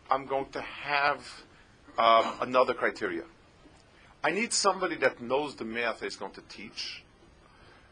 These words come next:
but also that understands what it means to not understand the math. Someone who ha-, who's brilliant, and everything came to him in a snap. So he has no way of understanding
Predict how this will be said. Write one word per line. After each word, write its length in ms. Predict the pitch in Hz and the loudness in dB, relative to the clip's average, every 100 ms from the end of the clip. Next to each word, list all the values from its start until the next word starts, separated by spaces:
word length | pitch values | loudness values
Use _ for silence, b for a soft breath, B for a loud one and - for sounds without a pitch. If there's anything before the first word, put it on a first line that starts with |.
| b _ - | b _ 0
but 200 | 160 160 180 | 0 0 0
also 420 | 202 233 - 190 | 0 0 -2 0
that 240 | 160 147 | 0 0
understands 1160 | 131 127 123 - - - 151 147 139 131 - - - - - | -2 -4 -4 -4 -6 -4 -4 -4 -6 -10 -12 -14 -18 -20 -6
what 180 | 113 131 | 0 0
it 160 | 131 113 | -2 -8
means 680 | 135 143 117 107 - - - - _ - _ - - | -10 -10 -10 -10 -10 -10 -14 -20 _ -20 _ -20 -12
to 140 | - | -8
not 300 | 127 180 196 | 4 6 6
understand 440 | 113 95 - 90 80 | 0 -4 -4 -6 -8
the 60 | |
math. 260 | 82 80 - - - - - - B B | -10 -12 -12 -18 -20 -20 -20 -20 B B
Someone 480 | - - 240 269 233 | 0 6 6 6 2
who 200 | 180 165 | 0 -4
ha-, 120 | - - | -6 -8
who's 180 | 131 113 | -8 -6
brilliant, 640 | 120 156 135 90 - - - B B B - | 0 2 0 -4 -10 -20 -20 B B B 0
and 160 | 135 139 | 0 0
everything 340 | 170 208 208 | -2 -2 -6
came 240 | 165 165 - | -4 -4 -4
to 100 | 151 | -8
him 60 | |
in 80 | 127 | -4
a 40 | |
snap. 560 | 107 - 120 123 80 - - - - - B B B | -2 -4 -2 -2 -2 -6 -20 -20 -20 -20 B B B
So 480 | - - 135 127 120 B | -8 0 4 4 0 B
he 140 | - | 0
has 160 | 175 160 | 0 0
no 180 | 180 240 | 2 2
way 260 | 220 196 | 4 2
of 120 | 185 156 | 0 -2
understanding 1000 | 131 - - - 143 151 123 113 107 | -4 -2 -2 -2 -4 -4 -6 -10 -10